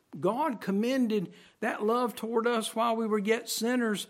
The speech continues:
because of the worthiness and the loveliness of the Lord Jesus Christ, the one who is altogether lovely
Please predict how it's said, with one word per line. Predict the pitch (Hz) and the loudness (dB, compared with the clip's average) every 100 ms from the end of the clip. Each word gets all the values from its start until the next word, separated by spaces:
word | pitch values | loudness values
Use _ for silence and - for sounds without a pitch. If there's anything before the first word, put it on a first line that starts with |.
| - - _ | -16 -20 _
because | 202 - 214 220 185 | -6 0 0 2 0
of | 185 | -2
the | 165 | -4
worthiness | 160 180 208 233 214 240 240 240 - - | -2 0 2 0 -2 -4 -4 -8 -12 -6
and | 175 165 | -2 0
the | 151 | 0
loveliness | 156 170 196 214 214 233 226 233 240 - - - _ _ _ _ _ - | 0 2 2 2 -2 -4 -4 -4 -6 -8 -14 -18 _ _ _ _ _ -8
of | 147 | -6
the | 160 | -6
Lord | 175 175 | -6 -8
Jesus | 175 190 180 185 | -8 -10 -10 -14
Christ, | - 143 120 - - - _ _ _ _ _ _ _ _ _ | -16 -18 -18 -20 -20 -20 _ _ _ _ _ _ _ _ _
the | 202 | -2
one | 240 269 | 0 0
who | 214 254 | 0 0
is | 208 | 2
altogether | 214 247 240 214 208 226 226 185 | 2 2 2 2 2 2 0 0
lovely | 180 196 202 190 156 | 2 2 0 -8 -10